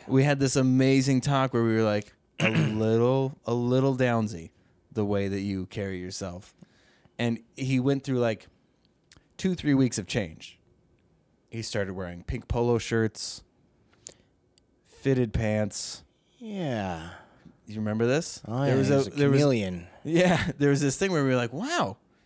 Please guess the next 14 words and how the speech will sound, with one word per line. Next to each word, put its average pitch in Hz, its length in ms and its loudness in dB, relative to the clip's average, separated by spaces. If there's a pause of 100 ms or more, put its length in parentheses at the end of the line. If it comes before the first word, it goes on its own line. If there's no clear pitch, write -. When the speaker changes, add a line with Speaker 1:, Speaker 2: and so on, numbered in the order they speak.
Speaker 1:
he 185 120 -2
actually 165 220 -2
took 170 160 -2
it 160 80 -2
to 147 80 0
heart," 151 220 2
and 117 120 -2
then 107 140 0
immediately 101 560 -2
dropped 82 280 -8
right 90 260 -6
back 156 260 -2
Speaker 2:
<laughs> - 20 -8
Speaker 1:
off. 143 280 -6